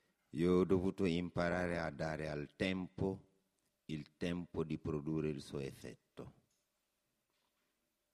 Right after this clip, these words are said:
Perché tutto è capitato quando meno me lo sarei aspettato. Era una, una domenica soleggiata, trentuno maggio duemilanove a Milano,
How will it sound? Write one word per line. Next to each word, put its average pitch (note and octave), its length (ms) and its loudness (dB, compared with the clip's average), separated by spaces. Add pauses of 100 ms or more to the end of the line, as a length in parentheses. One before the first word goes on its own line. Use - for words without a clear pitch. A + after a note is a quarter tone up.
(440)
Perché F#2+ 460 0
tutto G#2+ 260 0
è G#2 80 4
capitato F#2+ 600 -4
quando F2+ 340 -2
meno F2 720 0
me D2+ 140 -6
lo D#2+ 60 -2
sarei D#2 220 -4
aspettato. C2+ 1000 -8 (2250)
Era F2 300 2
una, D#2+ 600 -2 (400)
una E2 160 -2
domenica F2 500 -2
soleggiata, C2 1000 -8
trentuno D#2 580 -6
maggio C#2+ 480 -8
duemilanove C2 1120 -6 (140)
a C2 100 -14
Milano, A1+ 560 -8